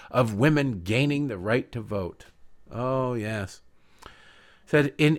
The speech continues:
any administration, a public health, uh, the public health of Americans is a priority, a tenet that signifies prosperity and perseverance among us.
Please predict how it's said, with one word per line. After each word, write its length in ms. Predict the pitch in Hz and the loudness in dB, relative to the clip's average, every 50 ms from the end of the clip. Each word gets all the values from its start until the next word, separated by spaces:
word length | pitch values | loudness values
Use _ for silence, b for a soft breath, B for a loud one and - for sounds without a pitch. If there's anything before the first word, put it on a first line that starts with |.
| - | 2
any 460 | - 160 165 165 175 170 160 139 98 120 | 2 2 4 4 4 4 4 2 0 -2
administration, 880 | 113 113 120 117 113 110 - - - 120 107 107 101 - - 107 107 | -4 -2 -2 -2 -2 -2 -4 -2 0 0 0 0 0 -2 -6 -6 -6
a 100 | 107 113 | -6 -6
public 460 | 107 - - 135 127 123 127 113 - | -4 0 0 0 2 2 0 -2 -4
health, 560 | - - - 135 123 120 117 107 - - - - | -8 -4 0 2 2 4 2 0 -2 -8 -12 -4
uh, 220 | - 113 104 107 | -2 0 0 0
the 100 | 104 110 | -2 0
public 300 | 104 143 139 127 131 123 | 2 2 2 2 2 2
health 240 | 123 127 123 117 113 | 2 2 2 2 0
of 100 | 117 101 | -2 -4
Americans 500 | 107 110 117 117 117 117 110 107 110 98 | -2 -2 0 2 2 2 0 0 -2 -2
is 160 | 107 110 98 | -4 -4 -6
a 60 | 104 90 | -6 -4
priority, 560 | 104 107 104 107 117 123 120 107 101 92 B B B B B B B B B - | -2 0 2 2 4 4 4 4 2 0 B B B B B B B B B 0
a 180 | 135 131 131 117 | 2 2 2 2
tenet 480 | - - 127 160 156 131 104 92 - | 0 0 0 2 2 2 0 -4 -6
that 180 | - 113 113 104 | -6 -6 -6 -4
signifies 960 | - - - 160 147 127 127 117 - - 117 104 95 90 87 82 - - - _ | -6 -4 -2 -2 0 0 -2 -2 -2 0 0 0 0 -2 -4 -6 -10 -14 -18 _
prosperity 800 | - - 113 110 104 - - - 147 139 120 110 107 98 95 90 b b b b b b | -4 -2 0 0 -2 -4 -2 0 2 2 4 2 2 0 -2 -6 b b b b b b
and 260 | - 120 120 120 110 | -4 -2 -2 -2 0
perseverance 800 | - 139 131 120 - 135 117 104 120 127 123 117 113 107 95 - - - | 0 0 0 0 0 0 0 2 2 2 4 4 4 2 0 -2 -4 -4
among 400 | 110 104 107 120 120 117 113 107 | -4 -2 0 2 2 2 0 0
us. 300 | 98 92 90 - - | -2 -4 -4 -8 -12